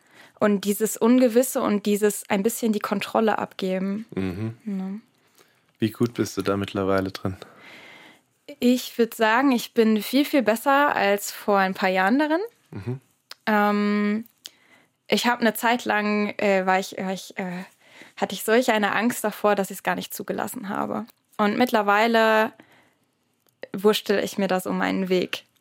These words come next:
Speaker 2: Ja,
Speaker 1: durch.
Speaker 2: okay.
Speaker 1: Also
Speaker 2: Dann gehen wir noch mal ganz zum Anfang zurück. Ähm, mit fünfzehn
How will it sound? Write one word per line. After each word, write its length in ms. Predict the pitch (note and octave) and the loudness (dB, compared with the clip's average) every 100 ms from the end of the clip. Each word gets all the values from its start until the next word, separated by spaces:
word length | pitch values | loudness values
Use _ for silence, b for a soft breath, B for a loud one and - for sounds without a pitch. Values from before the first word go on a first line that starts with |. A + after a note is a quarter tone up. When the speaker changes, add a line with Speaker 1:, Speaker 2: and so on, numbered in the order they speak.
| _ - | _ 0
Speaker 2:
Ja, 120 | G2+ | 2
Speaker 1:
durch. 480 | F#3 F3+ F#3 A3+ - | 2 0 -2 -4 -2
Speaker 2:
okay. 340 | F#3+ F#3 F3+ F#3 | 0 0 -2 -2
Speaker 1:
Also 320 | F#3 F#3 G3 | -2 -4 0
Speaker 2:
Dann 200 | G#2 G#2 | 0 2
gehen 200 | A#2 C3+ | 2 2
wir 80 | A#2+ | 2
noch 180 | G#2 G#2 | 0 0
mal 160 | F#2+ | 0
ganz 320 | G2 G#2+ - - _ _ | 2 -2 -4 -20 _ _
zum 240 | - F#2+ - | -10 -8 -2
Anfang 480 | A2+ C3 - G2+ G2+ | -2 -2 -2 -2 -4
zurück. 420 | - G2+ B2+ - _ B B B B B _ | -2 0 0 -4 _ B B B B B _
Ähm, 640 | G2 F#2+ F#2+ F#2+ F#2+ G2 G2+ _ _ _ b b - | 2 4 4 2 0 -2 -6 _ _ _ b b -2
mit 200 | A2 - | -2 -2
fünfzehn 840 | - D3 D#3+ - - D3 D3+ F3+ | -2 0 -2 -6 0 2 4 2